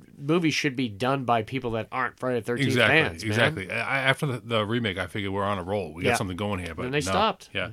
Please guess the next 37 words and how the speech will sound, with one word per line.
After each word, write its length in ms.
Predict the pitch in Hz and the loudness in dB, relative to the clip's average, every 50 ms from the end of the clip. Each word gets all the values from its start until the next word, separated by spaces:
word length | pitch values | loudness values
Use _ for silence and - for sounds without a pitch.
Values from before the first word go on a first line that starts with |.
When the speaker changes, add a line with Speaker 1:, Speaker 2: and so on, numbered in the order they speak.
| - - | -10 -8
Speaker 1:
And 80 | - 135 | -6 -4
I 40 | |
was 120 | 143 135 - | -4 -4 -4
like, 140 | 143 - - | -6 -6 -6
"What 160 | 170 170 - | -6 -2 -2
the 80 | 170 | -2
hell?" 260 | 139 160 175 190 185 139 | -2 0 -2 -2 -2 -2
They 80 | 117 110 | -2 0
Speaker 2:
Yeah. 80 | - - | 2 2
Speaker 1:
could 120 | 143 123 | 2 0
have 120 | 110 - - | -2 -4 -6
easily 400 | 175 214 240 175 120 113 113 101 | -4 -4 -2 -2 -2 -2 -2 -2
gone 200 | 104 98 98 104 | -4 -4 -4 -4
on. 140 | 120 131 135 | -2 2 2
Speaker 2:
Oh, 80 | 123 | 2
Speaker 1:
They 80 | 95 98 | 2 2
Speaker 2:
God, 120 | 101 101 - | 2 2 4
Speaker 1:
should 80 | 98 | 4
have 80 | - 90 | 2 0
Speaker 2:
yeah, 60 | 82 | -2
Speaker 1:
kicked. 260 | - 147 156 - _ 101 | -2 -2 -2 -4 _ -4
Speaker 2:
yeah. 100 | 101 113 | -4 -4
Speaker 1:
They, 100 | 113 107 - _ _ 123 | -4 -6 -8 _ _ -12
they 80 | 120 | -12
should 160 | 113 - 147 131 | -6 -4 -4 -4
have 80 | 127 | -4
kicked 200 | - 117 104 117 | -4 -6 -6 -6
it 60 | 101 98 | -10 -12
in 40 | |
the 100 | 95 98 | -12 -10
gear, 220 | 90 101 101 104 95 | -8 -8 -8 -8 -8
man. 220 | 92 92 92 92 | -8 -10 -10 -8
Speaker 2:
Yeah, 180 | 101 95 92 82 - - - - - | -6 -6 -6 -6 -8 -14 -14 -12 -10
yeah. 140 | 90 85 - - - - _ _ | -10 -10 -12 -14 -20 -20 _ _
Speaker 1:
But 320 | 123 151 143 123 113 - - _ _ _ _ _ _ _ _ _ _ _ _ _ _ | 6 6 8 8 6 2 -4 _ _ _ _ _ _ _ _ _ _ _ _ _ _
I, 120 | 147 151 - | 2 2 6
and 340 | - 151 156 151 135 - | 6 4 4 4 0 -6